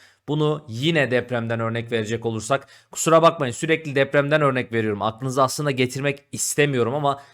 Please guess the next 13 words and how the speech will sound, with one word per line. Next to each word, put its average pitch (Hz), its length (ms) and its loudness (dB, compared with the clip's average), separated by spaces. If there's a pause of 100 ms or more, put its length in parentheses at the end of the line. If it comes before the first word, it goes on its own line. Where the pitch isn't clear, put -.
(140)
deprem 135 340 4
maalesef 143 540 0
ülkemizin 113 480 -6
bir 117 80 -4
gerçeği. 113 500 -4
Bunu 135 240 -6
bilerek 139 380 4
yaşamamız 101 540 -6
lazım. 104 360 -4 (240)
Önlemlerimizi 139 720 2
alarak 110 460 2
yaşamamız 98 500 -8
lazım. 98 340 -2